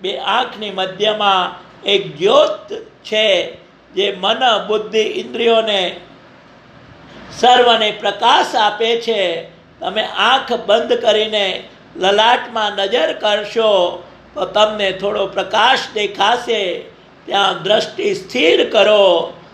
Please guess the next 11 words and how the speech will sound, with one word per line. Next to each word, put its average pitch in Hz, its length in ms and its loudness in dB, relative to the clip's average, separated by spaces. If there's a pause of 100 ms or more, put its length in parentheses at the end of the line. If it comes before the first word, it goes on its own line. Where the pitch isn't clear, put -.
(220)
સતત 240 460 0
એવું 226 300 2
ચિંતન 262 540 -4
કરો 233 640 2 (300)
કે 220 100 -2
"હું 220 220 -2
સ્ત્રી 294 420 0
નથી, 226 800 0 (200)
હું 196 220 -12
પુરુષ 254 340 2 (120)
નથી, 214 760 0